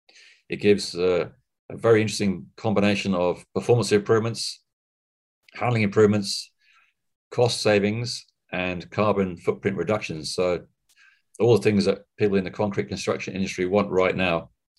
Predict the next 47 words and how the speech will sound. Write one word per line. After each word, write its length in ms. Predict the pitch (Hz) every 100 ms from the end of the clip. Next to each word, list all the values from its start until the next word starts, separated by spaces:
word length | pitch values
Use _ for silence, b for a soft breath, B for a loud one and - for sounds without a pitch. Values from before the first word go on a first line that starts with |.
| b b b
Um, 440 | - 87 87 87 82
and 320 | 85 98 95 92
once, 260 | 127 107
since 340 | - - 127 -
we 60 |
got 140 | 107 98
the 80 | 90
D 100 | 110
F 160 | 101
S 160 | 113 107
out, 300 | 104 120 - b b b _ _ _
where 320 | 95 92 92
we've 120 | 95 101
been 140 | 101
working 340 | 110 101 101
with 300 | 95 92 - - -
commercial, 720 | 95 98 98 98 92 87 - _ _ _ _
uh, 240 | 80 82 82
partners 720 | - 123 127 127 123 - - -
for, 520 | 95 90 87 87 - - _ _
to 60 | -
get 140 | 98
some 100 | 98
offtakes 400 | 113 120 104 98
for 160 | - 113
that 80 | 101
material. 520 | 98 110 120 127 - _ _ b b b _ _ -
Uh, 60 | 90 90 92 92
and 80 |
I 40 | 98
can 140 | 98
tell 160 | 98 117
you 100 | 101
that, 280 | 98 - 95
uh, 160 | 92
hot 160 | 110 107
off 80 | 95
the 80 |
press, 560 | 92 117 110 - - -
we've 220 | 98 92 98
just 200 | 98 -
signed 240 | 101 95
an 100 | 92
L 80 | 101
O 140 | 98 104
I 120 | 104
with 280 | 95 90 87